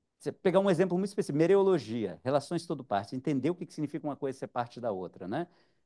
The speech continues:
Que é uma relação de ordem parcial, uma relação que se o negócio tem uma parte, ele tem que ter pelo menos duas partes disjuntas, que tem partes que são essenciais e partes que não são essenciais, partes que podem mudar, outras não, altera a identidade do objeto.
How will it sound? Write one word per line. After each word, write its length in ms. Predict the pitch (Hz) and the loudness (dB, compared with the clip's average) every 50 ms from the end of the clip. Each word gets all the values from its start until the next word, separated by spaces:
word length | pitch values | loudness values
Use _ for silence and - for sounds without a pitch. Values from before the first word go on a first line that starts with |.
| _ _ _ _ | _ _ _ _
Que 60 | _ 104 | _ -8
é 40 | |
uma 60 | 92 92 | -8 -6
relação 280 | 98 98 - - 113 | -6 -8 -6 -8 -8
de 100 | 92 107 | -6 -6
ordem 180 | 101 - 104 - | -6 -6 -6 -10
parcial, 600 | - - - - - - 147 175 180 180 165 147 | -12 -14 -16 -14 -12 -8 -6 -4 -2 0 0 -2
uma 100 | 127 107 | -2 -4
relação 300 | 107 107 101 - 117 107 | -6 -8 -10 -10 -14 -16
que 60 | - | -18
se 100 | - - | -18 -14
o 40 | 101 | -10
negócio 480 | 107 104 98 107 107 - - - 90 - _ _ _ _ _ | -10 -8 -6 -6 -8 -8 -12 -16 -20 -20 _ _ _ _ _
tem 120 | - 123 | -8 -6
uma 140 | 113 110 101 | -4 -6 -6
parte, 300 | - - 123 120 - - | -2 -2 -2 -2 -4 -6
ele 60 | 110 | -12
tem 120 | - - - | -12 -14 -12
que 60 | - | -10
ter 100 | - 117 | -12 -10
pelo 160 | - 117 110 | -10 -10 -8
menos 280 | 117 127 131 123 104 113 | -8 -6 -8 -8 -10 -10
duas 240 | 117 123 113 - - | -12 -12 -12 -12 -10
partes 380 | _ 120 113 110 - - 104 | _ -6 -6 -6 -8 -12 -20
disjuntas, 680 | - 95 92 87 _ - 180 202 196 185 - 156 143 - | -20 -20 -20 -20 _ -14 -10 -10 -10 -8 -10 -10 -12 -12
que 80 | - | -12
tem 140 | - 143 123 | -10 -10 -10
partes 380 | - - 135 127 135 135 - - | -6 -6 -6 -6 -6 -8 -14 -16
que 60 | - | -12
são 140 | - 127 120 | -12 -12 -12
essenciais 560 | 110 - - 117 110 - - 113 117 120 98 | -12 -14 -14 -16 -14 -14 -10 -8 -8 -8 -10
e 40 | 95 | -10
partes 380 | _ - 113 110 107 - - | _ -10 -10 -10 -12 -14 -20
que 140 | - - 98 - _ _ | -20 -20 -20 -20 _ _
não 140 | 113 107 95 | -14 -14 -14
são 120 | - 107 95 | -14 -18 -20
essenciais, 440 | - _ _ - - 170 175 151 | -20 _ _ -18 -12 -12 -12 -12
partes 280 | - - 131 117 - _ | -10 -12 -14 -14 -14 _
que 40 | _ | _
podem 180 | 113 107 104 104 | -20 -20 -18 -18
mudar, 440 | 95 92 90 101 120 127 120 110 - _ _ _ | -20 -18 -18 -16 -14 -12 -12 -14 -14 _ _ _
outras 360 | - 127 123 - 101 95 87 | -16 -16 -16 -14 -16 -18 -14
não, 220 | 90 131 151 170 151 | -10 -8 -6 -4 -4
altera 340 | 117 101 - 120 110 104 104 | -6 -6 -6 -8 -8 -8 -8
a 20 | |
identidade 460 | 98 101 101 - - - 95 95 87 | -8 -10 -12 -14 -12 -12 -12 -12 -12
do 60 | 90 | -16
objeto. 420 | - - _ - 139 160 156 - | -18 -20 _ -14 -12 -12 -12 -12